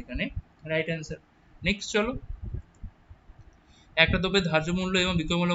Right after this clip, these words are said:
কত বলছে না ছয় হাজার ছশো টাকা এবং চার হাজার সাতশো বান্ন টাকা, ছাড়ের শতাংশ নির্ণয় করতে হবে। দেখো ধার্য মূল্য হচ্ছে এইটা, আর এখানে আমাদের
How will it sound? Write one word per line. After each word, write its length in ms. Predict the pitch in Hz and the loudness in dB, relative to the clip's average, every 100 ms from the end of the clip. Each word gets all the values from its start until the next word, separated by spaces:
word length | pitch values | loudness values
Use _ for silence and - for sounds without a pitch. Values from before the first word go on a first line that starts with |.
| 170 | 2
কত 100 | 170 175 | 0 0
বলছে 160 | 175 196 | -2 -2
না 40 | - | -4
ছয় 160 | 147 147 | 0 0
হাজার 140 | 151 - | 0 -4
ছশো 180 | 143 156 | -10 -6
টাকা 140 | 165 196 147 | -2 -2 0
এবং 120 | 180 170 | -2 -4
চার 120 | 135 | 2
হাজার 160 | 135 147 | 2 2
সাতশো 220 | 151 - 175 | -6 -6 -8
বান্ন 160 | 127 127 120 | -8 -8 -10
টাকা, 140 | 123 - - - - _ - | -12 -12 -16 -14 -14 _ -6
ছাড়ের 300 | - 143 180 | 2 2 2
শতাংশ 280 | 185 185 180 190 | 0 0 0 -2
নির্ণয় 240 | 156 135 127 | -2 -2 -4
করতে 140 | - | -6
হবে। 80 | 139 139 | -6 -6
দেখো 100 | - - | -8 -6
ধার্য 220 | 139 139 170 | -6 -2 0
মূল্য 140 | 175 | 0
হচ্ছে 180 | 175 - 151 | 0 -2 -2
এইটা, 240 | 131 120 170 262 - _ - - 127 | -2 -2 -4 -4 -12 _ -12 -4 -2
আর 60 | 135 | 0
এখানে 120 | 143 | -2
আমাদের 140 | 147 | -4